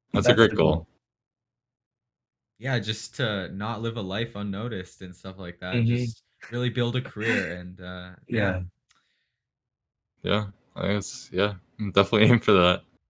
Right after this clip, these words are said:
Speaker 1: But, uh,
Speaker 2: I
Speaker 1: getting
Speaker 2: will.
Speaker 1: into the last few questions here, um, to end the interview in a good way,
Speaker 2: Yeah.
Speaker 1: what is a funny story or experience you'd like to share with everyone? This is always, like,
Speaker 2: About,
Speaker 1: my favorite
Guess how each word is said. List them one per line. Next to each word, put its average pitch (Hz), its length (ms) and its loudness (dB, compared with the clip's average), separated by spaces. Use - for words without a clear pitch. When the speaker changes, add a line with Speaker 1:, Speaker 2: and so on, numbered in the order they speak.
Speaker 1:
But, 107 160 12
uh, 107 240 12
Speaker 2:
I - 20 6
Speaker 1:
getting 139 220 10
Speaker 2:
will. 170 100 8
Speaker 1:
into 151 120 8
the 117 60 12
last 107 440 10
few 101 160 4
questions 117 640 2
here, 82 480 4
um, 87 500 4
to 95 140 6
end 104 200 8
the 104 80 10
interview 95 300 10
in 85 80 8
a 82 60 6
good 98 180 10
way, 80 300 8
Speaker 2:
Yeah. 117 120 6
Speaker 1:
what 135 80 12
is 139 80 10
a 160 80 10
funny 135 520 8
story 120 640 10
or 98 160 10
experience 95 560 6
you'd 90 80 2
like 85 140 6
to 87 60 -4
share 80 220 2
with 73 160 -4
everyone? 76 360 -4
This 98 160 2
is - 60 2
always, 82 320 10
like, 87 100 8
Speaker 2:
About, 131 120 12
Speaker 1:
my 82 100 10
favorite 85 220 10